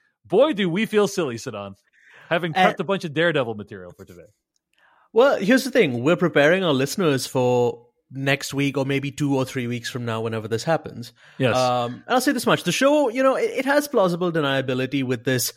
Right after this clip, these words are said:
Speaker 2: Daredevil helmet showing up. They never explicitly promised, "Hey, Daredevil's here next week." But I do want to point out that the previous week, after episode four, they actually released a trailer clip of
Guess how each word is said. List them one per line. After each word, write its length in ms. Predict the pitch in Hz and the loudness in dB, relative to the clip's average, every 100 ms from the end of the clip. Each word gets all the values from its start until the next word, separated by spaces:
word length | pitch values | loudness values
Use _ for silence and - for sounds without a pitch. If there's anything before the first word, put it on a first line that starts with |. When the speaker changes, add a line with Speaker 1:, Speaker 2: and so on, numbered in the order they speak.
| - - | -14 -2
Speaker 2:
Daredevil 400 | 127 117 117 117 | 2 4 2 0
helmet 320 | 117 120 120 117 | -2 -2 -2 -4
showing 300 | 127 120 120 | -4 -4 -4
up. 180 | 131 | -6
They 80 | 143 | -4
never 180 | 139 147 | -4 -2
explicitly 580 | 147 - 135 123 143 123 | -2 -4 -8 -8 -8 -8
promised, 500 | 117 160 160 147 147 | -2 0 0 -2 0
"Hey, 340 | 196 220 190 | 4 4 4
Daredevil's 480 | 175 139 151 151 156 | 0 -2 -2 -4 -4
here 140 | 165 196 | -2 -2
next 260 | 147 - | -4 -6
week." 200 | 151 147 - | -6 -4 2
But 260 | 240 160 - - | 4 2 -4 -8
I 80 | - | -2
do 120 | 147 247 | 0 2
want 120 | 320 | 2
to 40 | |
point 240 | - 190 185 | 0 -4 -2
out 220 | 160 117 - _ _ | -2 -2 -8 _ _
that 200 | 160 170 | -2 -2
the 80 | 156 | -4
previous 720 | - - 208 277 294 190 - | -10 -10 -6 -4 -4 -6 -6
week, 340 | 120 110 - _ _ - | -10 -12 -16 _ _ -4
after 240 | 170 - | -2 0
episode 360 | 233 214 202 170 | -4 -2 -4 -2
four, 260 | - 175 | -2 0
they 100 | 131 | 0
actually 300 | 147 190 320 208 | -4 -4 -6 -6
released 680 | 147 131 127 202 262 - - _ _ | -6 -6 -8 -8 -8 -10 -12 _ _
a 80 | 147 | -6
trailer 600 | 147 - 160 156 190 202 | -6 -6 -2 0 0 -2
clip 500 | 190 - 220 131 - - _ _ _ _ _ _ | -4 0 2 2 -2 -20 _ _ _ _ _ _
of 440 | 139 139 139 135 | 0 2 2 -2